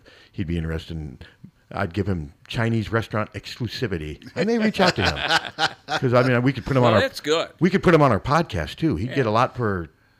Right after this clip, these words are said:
Speaker 1: he'd get a lot for his buck. I mean,
Speaker 2: Yeah.
Speaker 1: put him on both websites, million views.
Speaker 2: Have you
Speaker 1: Put him on our six
Speaker 2: Now,
Speaker 1: podcasts.
Speaker 2: you said that
Speaker 1: I'll
Speaker 2: you
Speaker 1: reach
Speaker 2: like
Speaker 1: out.
Speaker 2: Best Chicken.
Speaker 1: Best Chicken.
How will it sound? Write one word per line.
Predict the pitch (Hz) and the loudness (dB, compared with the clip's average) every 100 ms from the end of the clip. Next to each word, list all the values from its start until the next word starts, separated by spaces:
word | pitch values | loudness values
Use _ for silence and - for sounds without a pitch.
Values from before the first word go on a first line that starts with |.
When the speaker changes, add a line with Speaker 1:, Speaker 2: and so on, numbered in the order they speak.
| - | -14
Speaker 1:
he'd | 113 | -8
get | 123 120 | -4 0
a | |
lot | 113 113 | 0 0
for | 120 | -2
his | 78 | -4
buck. | 73 104 73 | -4 -6 -6
I | 87 | -8
mean, | 82 73 | -10 -8
Speaker 2:
Yeah. | |
Speaker 1:
put | - | -6
him | 104 | -4
on | 95 | -2
both | 90 107 92 | -2 -2 0
websites, | 110 104 113 110 - | -4 -2 -4 -4 -4
million | 95 107 101 98 | -6 -2 -2 -2
views. | 104 107 110 - - _ _ _ _ | -2 -2 -4 -8 -20 _ _ _ _
Speaker 2:
Have | - | -20
you | - | -6
Speaker 1:
Put | 135 | 0
him | 117 | 2
on | 110 | 2
our | 98 | 0
six | - 120 - | -2 -6 -2
Speaker 2:
Now, | 104 | -2
Speaker 1:
podcasts. | 127 147 151 | 0 0 0
Speaker 2:
you | 240 | -4
said | 214 156 156 127 131 | -4 -2 -2 -4 -4
that | 175 | 0
Speaker 1:
I'll | |
Speaker 2:
you | 196 | 2
Speaker 1:
reach | 190 | 4
Speaker 2:
like | 175 | 4
Speaker 1:
out. | 160 - 107 | 2 -6 -6
Speaker 2:
Best | 131 180 - - | -4 -4 -8 -14
Chicken. | 107 95 - - _ _ _ _ _ _ _ | -12 -12 -14 -20 _ _ _ _ _ _ _
Speaker 1:
Best | - 107 - | -8 -8 -8
Chicken. | 65 - | -16 -16